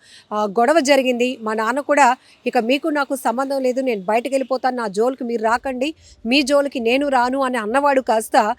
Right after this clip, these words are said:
ఎందుకు ఇంతలాగా తెగించి నా తల్లిని ఇలా హత్య చేశాడో అర్థం కావటం లేదు అంటూ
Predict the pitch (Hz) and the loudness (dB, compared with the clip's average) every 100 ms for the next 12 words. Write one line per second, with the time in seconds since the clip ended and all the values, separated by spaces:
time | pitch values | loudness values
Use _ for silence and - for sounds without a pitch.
0 | - _ 233 269 330 359 311 262 254 240 | -10 _ 2 2 2 -2 -4 -2 -2 -2
1 | 240 233 220 247 - 262 233 208 220 240 | 0 -2 -2 -6 -6 -6 -6 -4 -4 -2
2 | 262 233 214 214 196 269 247 247 240 220 | -2 -2 -2 -4 -8 -4 -2 -2 -4 -6
3 | 202 190 262 254 233 226 220 208 202 196 | -6 -6 -8 -6 -6 -6 -4 -2 -4 -4
4 | 226 214 | -4 -4